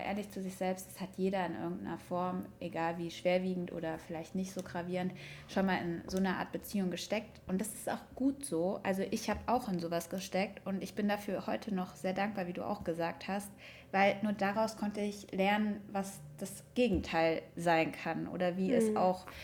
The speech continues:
Speaker 1: wie ich es mir wünsche und was ich für mich brauche, um halt eben eine glückliche Beziehung zu führen.
Speaker 2: Und noch ganz kurz, ich hab auch identifizieren können, wo meine toxischen Muster sind.
Speaker 1: Mhm. Ja, das stimmt. Also
Speaker 2: Weil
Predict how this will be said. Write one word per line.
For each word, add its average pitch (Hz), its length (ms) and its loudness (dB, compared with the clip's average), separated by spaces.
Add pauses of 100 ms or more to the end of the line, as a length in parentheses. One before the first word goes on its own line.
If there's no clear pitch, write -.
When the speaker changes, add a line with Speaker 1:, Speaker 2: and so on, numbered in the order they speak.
(120)
Speaker 1:
wie 214 80 4
ich 220 60 4
es 214 140 -2
mir 202 200 4
wünsche 233 340 6
und 170 80 2
was 180 200 0
ich 190 120 -2
für 196 140 -2
mich 196 240 2
brauche, 190 340 2
um 180 240 -2
halt 175 160 -2
eben 185 220 0
eine 185 100 0
glückliche 185 440 -2
Beziehung - 440 -10
zu - 120 -14
führen. - 280 2
Speaker 2:
Und 269 440 6
noch 208 200 4
ganz 208 220 2
kurz, 233 460 2
ich 214 180 0
hab 214 180 0
auch 196 220 4
identifizieren 202 840 2
können, 190 380 0
wo 175 120 0
meine 202 440 6
toxischen 190 640 -2
Muster 180 440 0
sind. 175 360 0 (420)
Speaker 1:
Mhm. 262 260 8 (260)
Ja, 202 240 0
das 254 160 -2
stimmt. 180 340 -2
Also 202 140 8
Speaker 2:
Weil 190 200 12